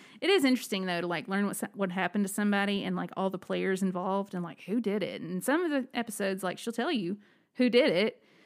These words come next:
you know, and how and why and what they found out. But then some of 'em are, like, still unsolved, which is crazy. But there's some,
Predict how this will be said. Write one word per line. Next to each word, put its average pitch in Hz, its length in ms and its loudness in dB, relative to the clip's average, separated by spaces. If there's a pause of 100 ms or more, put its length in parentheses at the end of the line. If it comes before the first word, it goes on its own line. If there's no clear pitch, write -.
(140)
you 214 100 -4
know, 190 200 0
and 175 100 -4
how 202 340 2
and 175 100 -4
why 190 280 2
and 190 280 -4
what 190 120 -2
they 180 100 -4
found 185 300 -4
out. 185 300 2
But 190 100 -2
then 196 120 0
some 220 200 0
of 285 100 2
'em 208 160 2
are, 180 60 0
like, 180 240 -2
still 185 260 -4
unsolved, 190 540 -8 (220)
which 208 140 -10
is 202 100 -10
crazy. 196 440 -8 (880)
But 214 100 2
there's 247 180 2
some, 196 420 0